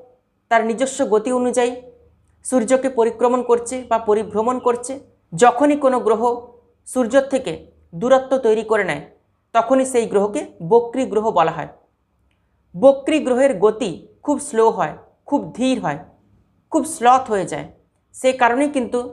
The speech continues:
রবির থেকে, অর্থাৎ সূর্যের থেকে যে কোনো গ্রহের দূরত্ব তৈরি হয়ে যায়। যখন কোনো গ্রহ নিজস্ব গতি অনুযায়ী গোচর করে না বা ট্রানজিট করে না, তখনই সেই গ্রহকে বক্রি গ্রহ বলা হয়।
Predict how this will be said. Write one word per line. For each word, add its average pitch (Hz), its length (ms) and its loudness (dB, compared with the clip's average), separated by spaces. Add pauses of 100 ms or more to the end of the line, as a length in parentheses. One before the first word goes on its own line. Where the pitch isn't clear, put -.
(140)
রবির 220 420 2
থেকে, 208 240 -4 (420)
অর্থাৎ 214 320 2
সূর্যের 254 400 0
থেকে 262 240 -2 (360)
যে 226 180 2
কোনো 247 260 0
গ্রহের 196 360 2 (600)
দূরত্ব 240 360 0 (120)
তৈরি 208 240 4
হয়ে 175 220 0
যায়। 143 140 -8 (640)
যখন 247 360 4
কোনো 294 200 2
গ্রহ 208 240 0 (600)
নিজস্ব 233 400 -4 (120)
গতি 214 260 2
অনুযায়ী 240 400 0
গোচর 226 340 2
করে 214 240 2
না 151 120 -4 (340)
বা 226 120 2
ট্রানজিট 208 540 -2
করে 190 220 4
না, 151 100 -4 (420)
তখনই 269 300 2
সেই 233 180 -2
গ্রহকে 202 340 -2 (320)
বক্রি 220 380 0
গ্রহ 196 220 -4 (440)
বলা 160 180 2
হয়। 156 180 -6